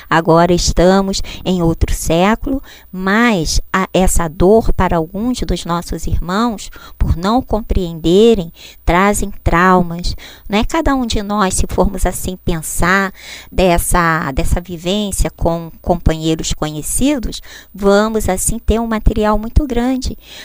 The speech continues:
para observar como é a reação desses irmãos, né? Eu mesmo tenho um exemplo de uma companheira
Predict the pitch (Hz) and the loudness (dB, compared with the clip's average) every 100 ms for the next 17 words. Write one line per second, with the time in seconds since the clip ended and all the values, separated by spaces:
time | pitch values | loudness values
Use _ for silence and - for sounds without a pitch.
0 | - - 202 202 - 254 320 262 311 - | -6 0 2 2 0 0 0 -2 -4 -2
1 | 226 190 175 185 196 233 226 - - - | -4 -4 -6 -2 0 0 -2 -10 -20 -20
2 | - - 247 233 208 196 214 240 240 226 | -4 2 2 2 0 2 2 0 -4 -2
3 | 240 285 - - 226 220 196 190 - 190 | -2 0 0 0 0 -2 -4 -4 -4 -6
4 | 180 165 151 151 160 - - - - - | -6 -6 -8 -10 -12 -16 -20 -20 -20 -12
5 | 165 170 175 175 185 185 180 - 175 170 | -6 -4 -2 -2 -2 -2 -4 0 0 0
6 | 170 - - - 170 175 156 170 185 - | -6 -12 -18 -10 -6 -4 -2 -2 -2 -4
7 | 156 - 175 165 - 175 160 170 180 254 | -6 -6 -6 -4 -4 -2 -2 0 2 4
8 | 208 170 | 2 -2